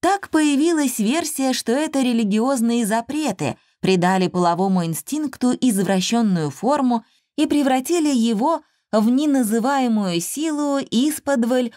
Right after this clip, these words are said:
управляющую поведением человека. А как было до появления заповеди «Не прелюбодействуй»?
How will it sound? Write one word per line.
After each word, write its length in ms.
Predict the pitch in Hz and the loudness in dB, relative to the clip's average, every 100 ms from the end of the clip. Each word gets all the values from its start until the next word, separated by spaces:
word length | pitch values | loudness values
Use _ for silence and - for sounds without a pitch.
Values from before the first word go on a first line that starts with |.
| - | -2
управляющую 920 | 226 202 170 156 196 233 220 214 214 | 0 2 0 2 0 0 -2 -4 -4
поведением 760 | 180 160 139 170 180 170 165 | -2 -2 0 2 2 0 -2
человека. 760 | - 170 160 147 139 127 - - _ _ _ _ _ _ _ _ _ | -4 -4 -2 -2 -4 -6 -10 -14 _ _ _ _ _ _ _ _ _
А 200 | 214 247 | 0 0
как 320 | 254 403 330 | 0 -2 0
было 360 | 262 349 330 302 | 2 2 2 2
до 200 | 226 311 | 2 0
появления 840 | 311 311 320 320 339 240 180 160 165 | 0 0 2 0 0 2 2 0 -2
заповеди 880 | 277 330 269 190 175 151 160 151 - _ | -2 -2 -2 0 0 0 0 -2 -6 _
«Не 240 | 214 233 254 | 0 2 2
прелюбодействуй»? 1080 | 247 247 240 285 294 190 - 131 123 - | 0 0 0 -2 -2 -4 -6 -6 -8 -8